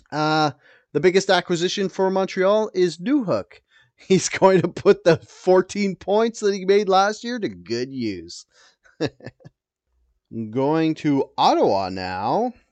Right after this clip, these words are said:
That team I said, I've never hated Ottawa, but they're one of those teams that are just, like, even that one year, like, forever ago when they're doing good, it's just, like,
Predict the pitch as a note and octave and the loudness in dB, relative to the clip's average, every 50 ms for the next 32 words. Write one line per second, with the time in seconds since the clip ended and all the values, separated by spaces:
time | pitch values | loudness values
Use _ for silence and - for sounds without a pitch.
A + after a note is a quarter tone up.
0 | _ - G#2 G2+ A#2 A#2 A2 - - - C3+ C3 B2+ B2+ B2 A#2 A2 G#2 - - | _ -16 -10 -6 -4 -4 -4 -4 -6 -6 -6 -4 -4 -2 -2 -4 -4 -6 -6 -6
1 | A#2 A2+ - _ _ _ _ _ _ _ - E3+ G3 A#3+ D#4+ E4+ G#4 F#4+ D4+ - | -8 -8 -8 _ _ _ _ _ _ _ -2 -2 0 0 -2 -2 -2 -4 -4 -4
2 | - C#3 C#3 D3 E3 E3+ D#3 D#3 D#3+ D#3+ E3 E3+ F3 F3+ F3+ F3+ F3+ F3+ E3 - | -4 -2 0 0 0 0 0 0 0 0 0 0 0 0 0 -2 -2 -4 -6 -8
3 | _ _ _ _ _ _ _ _ _ _ _ _ _ _ _ - D3+ C#3+ C#3 - | _ _ _ _ _ _ _ _ _ _ _ _ _ _ _ 0 2 2 2 0
4 | - _ _ _ _ _ _ _ _ _ _ _ - B2+ A#2+ C3 D#3 F3 F#3 G3+ | -2 _ _ _ _ _ _ _ _ _ _ _ -16 -10 -6 -2 -2 0 0 0
5 | A3 A#3+ B3+ B3+ A#3+ G#3+ D#3+ - - - - - - C3+ D3+ E3+ F3+ F3+ - D3 | 0 -2 -2 -2 -2 -4 -4 -6 -10 -14 -14 -8 -6 -4 -2 -2 -2 -4 -4 -4
6 | A#2+ A2+ A2 G#2 - C3+ C3+ - - - C#3+ C#3 B2+ A2+ F2+ - - - G2 F#2 | -4 -4 -6 -6 -8 -10 -10 -10 -8 -4 -2 -2 -2 -2 -6 -8 -14 -20 -20 -20
7 | _ _ _ _ _ _ _ _ _ _ _ _ _ _ _ _ _ _ _ _ | _ _ _ _ _ _ _ _ _ _ _ _ _ _ _ _ _ _ _ _
8 | _ - - - - _ - F#3+ A3 A#3+ C4+ C#4 C4 G#3+ C#3 B2+ C#3+ D3 D#3 D#3+ | _ -20 -20 -20 -20 _ -6 -2 -2 0 0 0 0 0 0 -2 -2 -2 0 0
9 | D#3 D3+ C#3 C3 A#2+ G#2+ G2+ G#2 G2 - - - G2 F#2+ G2 G#2 G2 G2+ F#2+ G2 | 0 0 0 -2 -2 -4 -6 -8 -8 -10 -12 -12 -10 -8 -8 -8 -8 -8 -10 -10
10 | F#2+ G#2+ G#2 G#2+ G#2+ G#2+ A2+ A2+ A2+ A2 G#2+ A#2+ A#2+ A#2 A2+ - G#2+ A2 A#2 B2 | -8 -8 -8 -6 -6 -8 -8 -8 -8 -8 -6 -6 -6 -6 -6 -6 -8 -8 -6 -6
11 | C#3 C#3 C#3 C#3+ D3+ D3+ - - F3+ D#3+ D3+ - _ _ | -8 -8 -8 -10 -10 -10 -8 -6 -4 -4 -4 -4 _ _